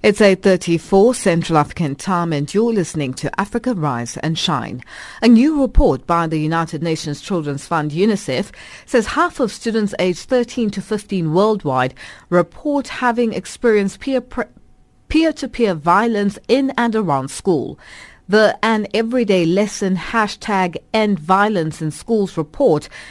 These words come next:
states that a number of children were bullied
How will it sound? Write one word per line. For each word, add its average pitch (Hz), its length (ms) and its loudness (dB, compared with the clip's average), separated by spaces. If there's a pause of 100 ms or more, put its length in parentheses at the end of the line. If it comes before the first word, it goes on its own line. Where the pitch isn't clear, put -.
(100)
states 180 400 0
that 156 220 -4
a 165 40 -4
number 160 280 -2
of 139 140 -8
children 165 500 0 (320)
were 185 100 4
bullied 233 540 2